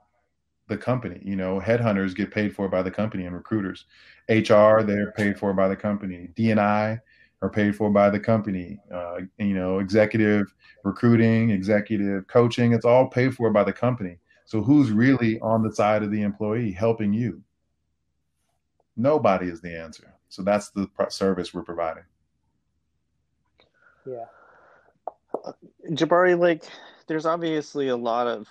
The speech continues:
Speaker 3: work that's wrapped up in this, you know, just sharing your experiences, but again, positioning yourself as an example to people who are within the companies that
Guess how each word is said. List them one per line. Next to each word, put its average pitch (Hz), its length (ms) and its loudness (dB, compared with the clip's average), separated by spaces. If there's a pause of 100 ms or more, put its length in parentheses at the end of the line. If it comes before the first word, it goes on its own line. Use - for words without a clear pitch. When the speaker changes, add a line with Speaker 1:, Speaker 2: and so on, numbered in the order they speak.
(100)
Speaker 3:
work 120 340 -6
that's 110 200 -6
wrapped 110 340 -4
up 110 200 -4
in 107 160 -10
this, 104 340 -10
you 117 140 -8
know, 107 220 -6
just 107 400 -14
sharing 127 380 -10
your 110 160 -6
experiences, 107 1080 -8 (140)
but 113 240 -2 (680)
again, 120 480 -4
positioning 131 560 -6
yourself 117 680 -2
as 117 120 -8
an 117 100 -6
example 107 600 -4
to - 40 -8
people 107 340 -4
who 107 200 -4
are 104 140 0
within 104 560 -4 (320)
the 110 80 -6
companies 104 560 -4
that 104 320 0